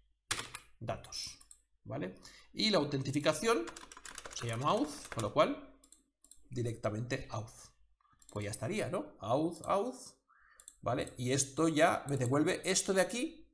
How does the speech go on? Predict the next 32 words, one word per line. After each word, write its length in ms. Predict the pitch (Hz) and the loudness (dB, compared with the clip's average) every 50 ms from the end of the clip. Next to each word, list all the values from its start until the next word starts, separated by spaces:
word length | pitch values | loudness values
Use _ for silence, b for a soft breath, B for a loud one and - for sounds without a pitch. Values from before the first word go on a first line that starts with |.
| _ _ | _ _
esto 580 | - 185 214 - - - - 220 240 294 - - - - | 0 0 0 0 -2 -2 -2 -2 -2 -2 -4 -10 -14 -6
me 140 | - 147 135 | -2 0 2
devuelve 340 | 123 131 127 139 160 156 165 | 2 4 4 6 6 8 8
un 160 | 156 143 123 | 6 6 4
bucket. 500 | 120 113 - - 113 120 - - - - - _ _ B B B B B B _ _ _ _ _ _ _ | 2 2 0 -2 -4 -6 -8 -10 -18 -20 -20 _ _ B B B B B B _ _ _ _ _ _ _
Un 160 | - 127 131 | -6 0 4
bucket 420 | 139 165 180 - 214 214 - - - | 4 4 4 4 2 0 0 0 4
con 420 | - 196 220 254 320 320 - - - - - - - | 6 8 8 6 4 0 -4 -8 -16 -20 -20 -20 -10
el, 360 | - 120 117 113 113 113 104 - | -6 -4 -4 -2 -2 -4 -4 -2
el 220 | 127 123 120 120 120 | 0 0 0 0 0
N 120 | 160 147 151 | 2 2 2
F 100 | 151 151 | 2 2
T 220 | - 196 208 220 - - | 0 0 0 0 0 0
dentro 480 | 131 151 160 165 160 180 190 202 202 - - | 2 4 4 4 6 6 4 4 4 0 -2
del 200 | 127 120 110 107 | -2 0 0 0
bucket. 360 | 107 113 107 - - - - - - - - - - - | 0 -2 -2 -4 -8 -14 -14 -14 -14 -14 -10 -8 -6 -4
Perfecto. 540 | - 117 - - 104 92 - - 180 175 B B B B B B B B B | -2 -2 -2 -2 -4 -6 -4 -4 -4 -6 B B B B B B B B B
Pues 140 | - 143 139 | 0 2 4
entonces 320 | 147 135 156 175 165 180 | 6 6 6 6 6 6
ya 120 | 170 180 170 | 6 6 6
tendríamos 560 | - 175 180 185 196 208 214 220 240 247 - | 4 4 4 6 8 8 8 6 4 2 0
con 220 | - - 147 151 | 0 0 2 2
esto, 600 | 196 220 - - - 240 269 359 - - - - _ _ _ _ _ _ _ _ _ _ _ _ _ _ _ | 4 2 2 2 0 -2 -2 -2 -4 -10 -14 -18 _ _ _ _ _ _ _ _ _ _ _ _ _ _ _
eh, 380 | - 143 135 123 113 117 156 185 226 254 226 - - - - - - - - - - - - - - - - - - | 0 2 4 4 4 4 4 2 2 0 -4 -6 -10 -16 -16 -16 -16 -16 -18 -20 -20 -20 -20 -20 -18 -18 -14 -10 -8
¿nos 120 | 110 110 | -6 -2
falta 280 | - 123 131 139 160 165 | -2 -2 0 2 2 2
algo? 300 | 185 202 202 220 - - | 2 0 -2 -4 -4 -2
No 80 | 110 117 | -2 -2
nos 100 | 120 - | -2 0
falta 240 | 123 113 110 - | -2 -2 0 0
nada, 220 | 85 131 160 139 107 | 0 2 2 2 0
¿no? 160 | 135 - - | 0 -2 -4